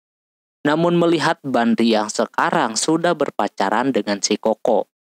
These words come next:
si Banri pun langsung ke sana dan kaget melihat ada cewek yang memaksa ingin masuk ke dalam kosannya si Mitsuo. Di sana si Banri langsung menghalanginya seperti itu, sampai akhirnya cewek itu pun pergi.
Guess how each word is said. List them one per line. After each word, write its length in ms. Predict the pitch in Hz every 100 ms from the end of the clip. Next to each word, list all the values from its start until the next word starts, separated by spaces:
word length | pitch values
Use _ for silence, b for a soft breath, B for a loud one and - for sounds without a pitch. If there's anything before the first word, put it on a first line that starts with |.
| _
si 160 | - 123
Banri 400 | 120 117 113 113
pun 200 | - 117
langsung 480 | 110 104 98 - 160
ke 80 | 156
sana 320 | - 110 104
dan 240 | 104 135 156
kaget 360 | 165 170 170 156
melihat 400 | 123 107 113 127 _
ada 320 | 165 170 175
cewek 480 | - 170 165 170 170
yang 160 | 151 123
memaksa 560 | 107 104 - - 135
ingin 320 | 170 156 123 107
masuk 400 | 101 - 156 156
ke 80 | 180
dalam 400 | 165 113 107 135
kosannya 480 | - 113 - 95 101 92
si 160 | 107
Mitsuo. 640 | 101 95 - 120 127 101 - _ _ _ _ -
Di 80 | 123
sana 240 | 131 123
si 160 | 117 127
Banri 480 | 120 113 110 123 160
langsung 400 | 170 165 - 175
menghalanginya 640 | 175 156 139 110 107 98 98
seperti 560 | - 101 104 - 107
itu, 240 | 113 113 95
sampai 480 | - 151 160 - 170
akhirnya 640 | 170 165 - 170 170 170
cewek 480 | - 170 170 160 -
itu 80 | 165
pun 240 | - 170
pergi. 480 | - 104 110 107